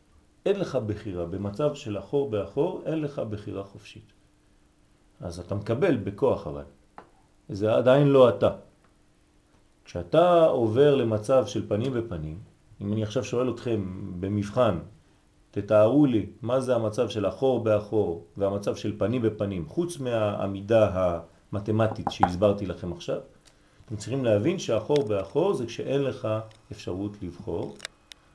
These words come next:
ופנים בפנים זה כשאתה גדול יותר ויש לך בחירה חופשית. כן? זה נפלא. זה פשוט מאוד, אבל נפלא.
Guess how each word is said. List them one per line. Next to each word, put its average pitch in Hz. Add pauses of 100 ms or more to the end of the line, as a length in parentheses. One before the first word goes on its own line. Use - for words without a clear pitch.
(120)
ופנים 143
בפנים 139
זה 120
כשאתה 104
גדול 85
יותר 135
ויש 110
לך 107
בחירה -
חופשית. - (1400)
כן? 135 (120)
זה 98
נפלא. 101 (500)
זה 92 (100)
פשוט 156
מאוד, 135
אבל 101
נפלא. 95